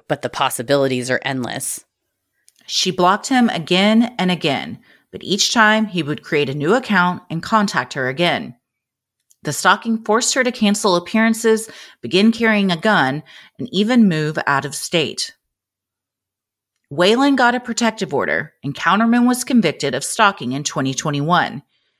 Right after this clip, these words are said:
Speaker 2: He appealed his case on First Amendment grounds all the way to the Supreme Court. In twenty twenty-three,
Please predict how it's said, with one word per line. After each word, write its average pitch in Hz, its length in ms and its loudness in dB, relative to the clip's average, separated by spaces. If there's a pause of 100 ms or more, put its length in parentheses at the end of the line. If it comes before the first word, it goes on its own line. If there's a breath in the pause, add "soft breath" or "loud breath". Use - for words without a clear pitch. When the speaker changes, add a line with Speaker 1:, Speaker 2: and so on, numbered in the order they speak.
(200)
Speaker 2:
He 156 180 -4
appealed 208 380 2
his 269 180 -4
case 175 340 0
on 151 220 -4
First 214 340 2
Amendment 202 380 4
grounds 135 560 0
all 180 220 4
the 214 80 2
way 170 240 4
to 175 120 -4
the 175 120 -6
Supreme 131 480 -6
Court. - 440 -2 (720)
In 139 140 -6
twenty 208 320 2
twenty-three, 233 720 0